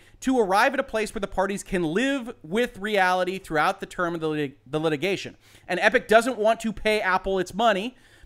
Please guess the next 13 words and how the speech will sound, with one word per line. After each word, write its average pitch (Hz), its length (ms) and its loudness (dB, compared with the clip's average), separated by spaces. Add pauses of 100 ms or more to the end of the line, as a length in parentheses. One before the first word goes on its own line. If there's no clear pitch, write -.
because 190 240 2
they 196 100 2
think 196 200 -2
Apple 185 300 2
is 185 120 0
evil 202 400 -2
and 196 120 -4
pernicious 196 540 -2
and 165 140 -4
bad, 170 360 2
and 190 100 -6
they 156 180 -4
say, 160 320 -2